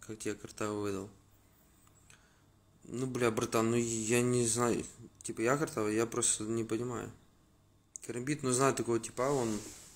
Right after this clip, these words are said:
вот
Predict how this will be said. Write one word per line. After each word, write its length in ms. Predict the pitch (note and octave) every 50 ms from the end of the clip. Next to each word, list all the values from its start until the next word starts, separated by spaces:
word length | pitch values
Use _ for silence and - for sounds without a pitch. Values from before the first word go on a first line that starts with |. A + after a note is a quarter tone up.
| - - - - - _ _ - - _ _ _ _ _ _ _ _ _ _ _ _ _ _ _ _ _ _ _ _ - _ _ _ _ _ _ _ _ _ _ _ _ _ _ _ _ _ - - -
вот 200 | A2+ A2 A2+